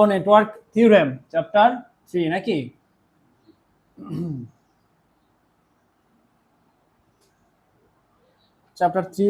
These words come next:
অনেক বড় একটা চ্যাপ্টার, এটা একটু সময় লাগবে। নাম হলো নেটওয়ার্ক থিওরেম, মানে বিভিন্ন ধরনের নেটওয়ার্ক নিয়ে আলোচনা করব, সার্কিট,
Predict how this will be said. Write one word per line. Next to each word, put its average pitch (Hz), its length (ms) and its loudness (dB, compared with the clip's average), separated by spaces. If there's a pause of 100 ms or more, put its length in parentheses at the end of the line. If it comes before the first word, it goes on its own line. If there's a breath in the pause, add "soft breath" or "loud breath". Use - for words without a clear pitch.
(140)
অনেক 196 180 -2 (380)
বড় 170 140 2 (140)
একটা 170 220 -8
চ্যাপ্টার, 180 340 -4 (100)
এটা 160 180 -12
একটু 165 120 -12 (100)
সময় 165 300 -4
লাগবে। 156 280 -6 (1300)
নাম 151 300 -4
হলো 170 140 -4 (120)
নেটওয়ার্ক 165 300 -4 (120)
থিওরেম, 143 320 -6 (120)
মানে 165 120 -6 (100)
বিভিন্ন 170 220 -4 (100)
ধরনের 165 400 -4
নেটওয়ার্ক 151 360 -6 (100)
নিয়ে 147 180 -12
আলোচনা 139 380 -14
করব, 135 160 -14 (140)
সার্কিট, 151 340 -8